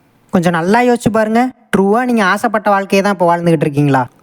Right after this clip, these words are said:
ஆசைப்பட்ட வாழ்க்கையை வாழ்றதுக்காக வெயிட் பண்ணிட்டு இருப்பீங்க. டிராஃபிக் சிக்னல்ல எல்லோ லைட் விழுந்திருக்க மாதிரி, வாழ்க்கைன்ற பைக் மூவ் ஆக கிரீன் சிக்னலுக்காக காத்துக்கிட்டு இருப்பீங்க.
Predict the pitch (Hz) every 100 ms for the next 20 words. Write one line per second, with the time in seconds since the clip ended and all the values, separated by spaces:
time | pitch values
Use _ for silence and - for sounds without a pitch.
0 | _ 160 196 220 196 196 175 180 180 175
1 | 160 175 180 - 165 175 180 190 202 214
2 | 202 - 147 156 139 - _ _ _ 180
3 | 208 262 262 - 202 214 190 180 180 208
4 | 240 220 185 190 190 180 165 160 165 160
5 | 160 - - 160 233 247 254 220 185 214
6 | 220 208 220 214 196 185 240 262 202 208
7 | 185 175 180 226 180 208 - 214 196 151
8 | 160